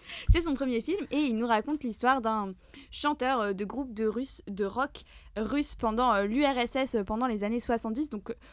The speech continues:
au-delà d'avoir une bande son absolument, euh, géniale, des reprises de genre The Passenger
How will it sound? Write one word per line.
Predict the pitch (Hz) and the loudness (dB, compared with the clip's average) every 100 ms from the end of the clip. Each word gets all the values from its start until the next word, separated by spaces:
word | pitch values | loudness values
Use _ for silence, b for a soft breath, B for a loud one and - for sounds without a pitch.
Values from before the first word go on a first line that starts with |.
| B 247 | B 0
au-delà | 285 269 269 | 2 4 4
d'avoir | 226 214 220 233 - | 2 2 2 0 0
une | 220 214 | -2 -2
bande | 214 233 | -2 -4
son | - 247 | -2 -4
absolument, | 208 - 202 202 214 214 185 | -2 -4 -4 -2 -4 -4 -6
euh, | 175 | -6
géniale, | 196 196 247 233 226 226 196 | -4 0 2 6 6 6 4
des | 185 220 | 0 0
reprises | 220 - 240 | 0 -2 -4
de | 196 196 | -2 0
genre | 208 196 196 | 2 0 -2
The | 190 214 | 0 2
Passenger | 208 208 208 202 214 208 | 2 0 0 0 0 0